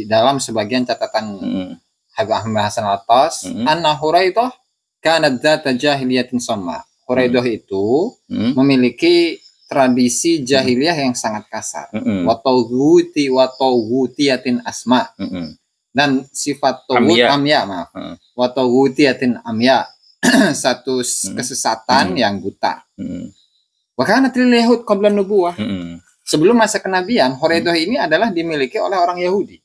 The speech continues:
Speaker 2: Ya, didominasi oleh orang Yahudi, ya.
Speaker 1: Betul.
Speaker 2: Hmm.
Speaker 1: Didominasi oleh
Speaker 2: Hmm.
Speaker 1: Yahudi. Fa aslamu. Maka mereka masuk Islam.
Speaker 2: Hmm.
Speaker 1: Bi kitab, bi kitabihi sallallahu alaihi wasallam, lantaran surat yang
Speaker 2: Hmm.
Speaker 1: dikirimkan oleh Rasulullah sallallahu alaihi
Speaker 2: Hmm.
Speaker 1: wasallam. Sumartaddu.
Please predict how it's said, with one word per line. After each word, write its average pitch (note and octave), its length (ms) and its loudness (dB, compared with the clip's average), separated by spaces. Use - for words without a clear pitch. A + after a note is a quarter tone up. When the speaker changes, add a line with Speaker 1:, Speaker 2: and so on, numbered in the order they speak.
Speaker 2:
Ya, A#1 300 -2
didominasi G2 600 0
oleh F#2+ 120 4
orang G2 160 2
Yahudi, F2 260 -2
ya. D3+ 200 0
Speaker 1:
Betul. G2 240 -4
Speaker 2:
Hmm. D#2 160 -10
Speaker 1:
Didominasi A#2+ 520 0
oleh B2+ 160 0
Speaker 2:
Hmm. A#2+ 120 2
Speaker 1:
Yahudi. G#2+ 320 -2
Fa F#3+ 180 2
aslamu. G#3 580 0
Maka C3 220 -2
mereka E3 300 0
masuk F3 320 -4
Islam. D3 420 0
Speaker 2:
Hmm. B2+ 80 -2
Speaker 1:
Bi B2+ 120 2
kitab, E3 440 2
bi C#3 140 -6
kitabihi C3+ 680 0
sallallahu C#3+ 500 0
alaihi B2+ 240 2
wasallam, D#3 380 -2
lantaran C#3+ 420 -2
surat F3 360 -2
yang C#3 120 -4
Speaker 2:
Hmm. B2+ 80 0
Speaker 1:
dikirimkan A#2+ 400 -2
oleh C3 220 -4
Rasulullah B2 400 -2
sallallahu G#2+ 460 -4
alaihi A2 220 0
Speaker 2:
Hmm. F2+ 80 -6
Speaker 1:
wasallam. F2 320 -8
Sumartaddu. B3 800 0